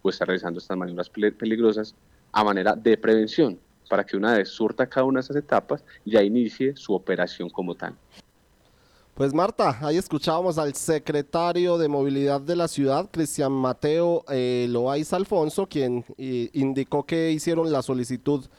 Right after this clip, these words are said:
Speaker 2: para quince, eh, dispositivos de fotomultas en la ciudad.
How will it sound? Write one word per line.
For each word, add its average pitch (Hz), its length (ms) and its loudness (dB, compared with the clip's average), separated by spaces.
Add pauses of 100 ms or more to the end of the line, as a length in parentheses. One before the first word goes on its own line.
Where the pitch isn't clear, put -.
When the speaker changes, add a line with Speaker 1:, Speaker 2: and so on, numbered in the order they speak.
(360)
Speaker 2:
para 156 320 2
quince, 170 840 0
eh, 123 300 2
dispositivos 135 760 -2
de 143 100 2
fotomultas 139 920 -2
en 131 260 0
la 120 140 0
ciudad. 156 400 0